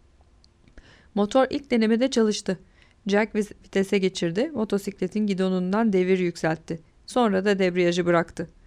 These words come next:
Daha on metre gitmemişti ki motorun sahibi yetişti. Jack'i motordan indirmek için elini uzattı. Jack devri iyice yükseltti. Vespa'yı ikinci vitese geçirdi. Motor taze bir güçle hırlayarak ileri atıldı.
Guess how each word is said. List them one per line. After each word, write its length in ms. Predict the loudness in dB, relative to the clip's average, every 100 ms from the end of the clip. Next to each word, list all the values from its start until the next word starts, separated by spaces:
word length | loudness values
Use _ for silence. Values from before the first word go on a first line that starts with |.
| -20 -20 -20 -10 -2
Daha 240 | 2 2
on 160 | 2 2
metre 280 | 0 2 0
gitmemişti 580 | 0 0 0 0 -4
ki 120 | -4 -2
motorun 360 | 0 0 0
sahibi 420 | 0 0 2 2
yetişti. 520 | 2 2 0 0 -2 -2 -8 -16 -2
Jack'i 240 | -2 0
motordan 460 | 0 0 0 2 2
indirmek 460 | 2 0 0 -2
için 220 | -4 -6 -2
elini 240 | 0 2
uzattı. 500 | 0 0 -4 -6 -12 _ _ _ -20 -20 -4
Jack 340 | 0 0 0
devri 280 | 0 0 0
iyice 280 | -2 0 0
yükseltti. 680 | 0 -2 -2 -2 -4 -8 -6 0
Vespa'yı 460 | 0 2 -2 -2
ikinci 320 | -4 -4 -4
vitese 340 | -4 -6 -4 -2
geçirdi. 500 | -2 -4 -6 -6 -10 _ _
Motor 360 | -6 -4 -2 -4
taze 420 | -2 -2 0 0
bir 100 | -2
güçle 340 | -4 -6 -6
hırlayarak 680 | -4 -2 0 4 4 2 0
ileri 260 | 0 2 2
atıldı. 420 | -2 -4 -6 -8